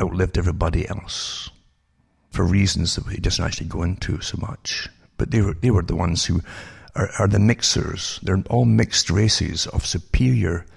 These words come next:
the, the elite groups. He says the features in all the people had traits of different races,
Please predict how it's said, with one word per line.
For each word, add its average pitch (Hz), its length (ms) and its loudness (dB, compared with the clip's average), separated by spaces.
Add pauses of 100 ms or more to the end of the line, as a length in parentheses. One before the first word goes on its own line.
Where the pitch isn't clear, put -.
the, 92 220 0
the 92 200 0
elite 107 420 2 (600)
groups. - 460 -6 (960)
He - 100 0
says 101 320 2 (140)
the 123 120 4
features 104 500 4
in 101 60 2
all 90 120 4
the 82 60 0
people 87 460 0 (420)
had - 200 -2
traits - 400 0
of - 240 -4
different - 420 2
races, - 840 -4